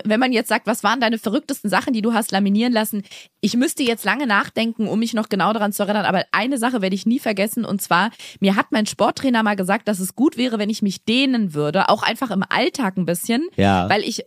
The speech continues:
Speaker 1: viel Rückenschmerzen auch hab und an manchen Stellen tun mir irgendwie, da tut mir der Muskel an den Beinen weh und dann hat er mir so gesagt, welche Übungen, äh, ungefähr gut wären und dann hab ich im Internet geguckt, was man noch für Übungen machen kann
Speaker 2: Ja.
Speaker 1: und dann,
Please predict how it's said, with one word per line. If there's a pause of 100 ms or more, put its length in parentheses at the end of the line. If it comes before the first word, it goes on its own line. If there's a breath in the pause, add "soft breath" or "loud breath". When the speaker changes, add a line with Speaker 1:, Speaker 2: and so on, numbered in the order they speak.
(220)
Speaker 1:
viel
Rückenschmerzen
auch
hab
und
an
manchen
Stellen
tun
mir
irgendwie, (200 loud breath)
da
tut
mir
der
Muskel
an
den
Beinen
weh
und
dann
hat
er
mir
so (280)
gesagt,
welche
Übungen, (400 loud breath)
äh,
ungefähr
gut
wären
und
dann
hab
ich
im
Internet
geguckt,
was
man
noch
für
Übungen
machen
kann
Speaker 2:
Ja. (120)
Speaker 1:
und
dann,